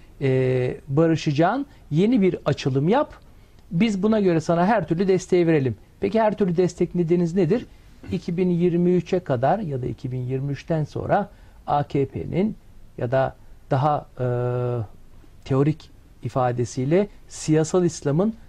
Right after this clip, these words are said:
Türkiye'deki iktidarını sürdürmesi garantisini, e, verebilir. Ama dediğim gibi koşulları var.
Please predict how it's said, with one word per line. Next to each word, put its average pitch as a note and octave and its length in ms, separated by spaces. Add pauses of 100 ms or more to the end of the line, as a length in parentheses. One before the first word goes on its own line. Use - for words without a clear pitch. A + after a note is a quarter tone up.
(120)
Türkiye'deki D3 600
iktidarını C#3+ 760 (280)
sürdürmesi F3 840
garantisini, E3 800 (340)
e, D3+ 80 (720)
verebilir. D#3+ 720 (280)
Ama G#3 220
dediğim F#3+ 320
gibi E3+ 280 (280)
koşulları D#3 560
var. A2 160